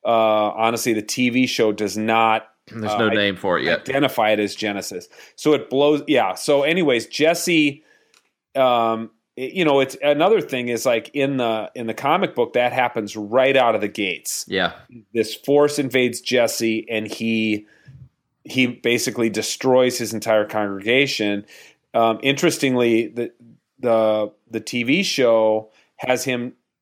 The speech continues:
Speaker 1: basically builds his character for over an hour, and the force in-, invades him, you know, right at, right at the end.
Speaker 2: Yeah.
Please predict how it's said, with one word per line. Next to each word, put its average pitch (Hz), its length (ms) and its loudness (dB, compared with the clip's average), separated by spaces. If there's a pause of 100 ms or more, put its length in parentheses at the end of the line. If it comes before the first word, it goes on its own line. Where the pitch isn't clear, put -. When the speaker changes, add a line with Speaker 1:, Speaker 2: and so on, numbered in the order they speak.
(240)
Speaker 1:
basically 139 440 0
builds 180 360 2
his 151 180 0
character 170 600 0
for - 240 -2
over 127 240 2
an 120 100 -6 (100)
hour, 123 680 4 (440)
and 131 160 2
the 127 60 0
force 143 640 0 (320)
in-, 127 260 -2
invades 120 580 0
him, 113 340 -2 (140)
you 123 160 -2
know, 117 340 2
right 127 300 4
at, - 220 -6 (120)
right 123 220 2
at 104 100 -6
the 101 140 -2
end. 120 440 -4
Speaker 2:
Yeah. 95 240 0